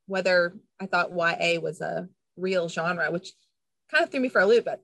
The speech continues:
at first, 'cause I was like, "Who's ever thought that Y A wasn't a real genre?" But I think what they meant was in, in the realm of seriousness of,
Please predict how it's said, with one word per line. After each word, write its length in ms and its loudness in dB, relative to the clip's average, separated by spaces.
at 160 -2
first, 240 0
'cause 120 -20
I 20 -14
was 80 -14
like, 140 -12
"Who's 160 -12
ever 200 -8
thought 260 -6
that 100 -12
Y 180 -2
A 80 -2
wasn't 260 -8
a 20 -18
real 160 -10
genre?" 340 -4
But 100 4
I 40 4
think 180 -2
what 100 -2
they 100 0
meant 240 -2
was 340 -2
in, 240 -20
in 120 0
the 60 -2
realm 240 0
of 80 -6
seriousness 760 -4
of, 260 4